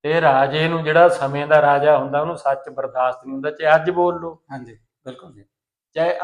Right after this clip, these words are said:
Speaker 1: ਅੱਜ ਬੋਲ ਲਓ, ਚਾਹੇ ਗੁਰੂ ਨਾਨਕ ਦੇਵ ਮਹਾਰਾਜ ਜੀ ਬੋਲ ਲੈਣ, ਚਾਹੇ ਗੁਰੂ ਅਰਜਨ ਦੇਵ ਮਹਾਰਾਜ ਜੀ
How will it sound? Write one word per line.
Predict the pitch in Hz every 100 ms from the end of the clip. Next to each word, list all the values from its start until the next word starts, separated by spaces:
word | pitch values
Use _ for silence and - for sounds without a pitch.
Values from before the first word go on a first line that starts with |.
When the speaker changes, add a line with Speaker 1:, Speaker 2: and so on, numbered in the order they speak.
| 139
Speaker 1:
ਅੱਜ | 139
ਬੋਲ | 151 151 147 139
ਲਓ, | 135 147 185
ਚਾਹੇ | 131 160 165
ਗੁਰੂ | 160 151
ਨਾਨਕ | 143 156 160
ਦੇਵ | 165 170
ਮਹਾਰਾਜ | 165 147 143 139 139
ਜੀ |
ਬੋਲ | 131 131 120
ਲੈਣ, | 123 139 160
ਚਾਹੇ | 156 147
ਗੁਰੂ | 143 139 139
ਅਰਜਨ | 131 147 151
ਦੇਵ | 151 147
ਮਹਾਰਾਜ | 139 127 127 123
ਜੀ | 127